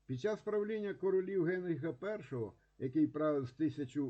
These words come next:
сотого до тисяча сто тридцять п'ятого року, і Генріха Другого Плантагенета, який правив з тисяча сто п'ятдесят четвертого по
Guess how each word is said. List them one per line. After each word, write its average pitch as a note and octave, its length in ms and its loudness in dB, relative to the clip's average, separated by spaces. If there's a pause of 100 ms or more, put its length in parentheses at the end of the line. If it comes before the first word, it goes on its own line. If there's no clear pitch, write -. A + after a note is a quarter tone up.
(240)
сотого C3 560 0
до A#2+ 400 -4
тисяча D3 360 2
сто C#3+ 200 -4
тридцять C3+ 420 -6
п'ятого B2+ 520 -2 (460)
року, B2 680 0 (260)
і C#3 80 2
Генріха F3+ 560 2
Другого E3+ 580 4
Плантагенета, D#3 960 -2 (280)
який C3 280 0
правив D#3+ 400 0
з B2+ 60 -14
тисяча D#3 380 2
сто D3 220 -2
п'ятдесят C#3+ 460 -2
четвертого C3+ 580 -4
по B2 240 -4